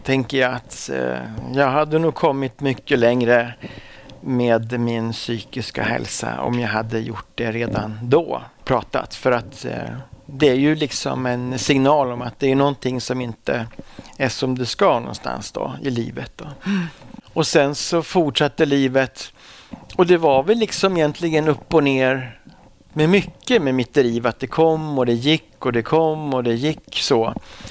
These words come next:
Eh, ja, och, och det där begrep jag ju inte riktigt vad det stod för eller vad. Liksom, det var bara att leva med det på något sätt. Och,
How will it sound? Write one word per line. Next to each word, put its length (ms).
Eh, 580
ja, 380
och, 760
och 120
det 120
där 180
begrep 760
jag 120
ju 160
inte 300
riktigt 440
vad 120
det 140
stod 520
för 180
eller 140
vad. 320
Liksom, 380
det 60
var 140
bara 260
att 160
leva 340
med 500
det 120
på 200
något 300
sätt. 420
Och, 160